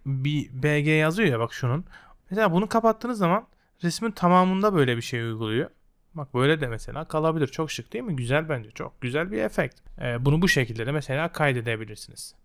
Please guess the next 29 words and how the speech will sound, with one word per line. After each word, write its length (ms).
Ayrıca 520
bir 60
şey 240
daha 320
ekleyeceğim. 520
Şunu 300
mesela, 460
bak, 180
Black 440
B 340
G 120
efekti, 720
Black 360
B 380
G 280
efekti. 520
Şuradaki, 560
e, 520
dış 180
tarafta 400
uyguladığınız 760
etkiyi, 540
e, 400
tabii 300
bunun 140
altı 320
siyah 260
olduğu 200
için, 220